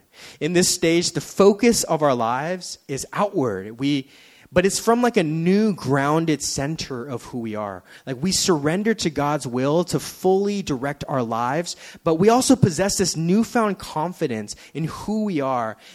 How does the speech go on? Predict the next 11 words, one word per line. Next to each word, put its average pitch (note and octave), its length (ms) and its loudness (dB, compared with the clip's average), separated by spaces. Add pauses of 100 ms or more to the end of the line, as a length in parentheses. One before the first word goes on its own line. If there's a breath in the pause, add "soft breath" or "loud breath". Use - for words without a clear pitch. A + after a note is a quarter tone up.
that E3+ 280 -8
God G3+ 320 -4
loves E3+ 400 -2
us F#3+ 180 2
fully A3 640 0
just G3+ 460 -2
as F3+ 100 -2
we D#3+ 160 -4
are. C#3+ 320 2 (280 loud breath)
You G3 100 -2
know, A3 160 -2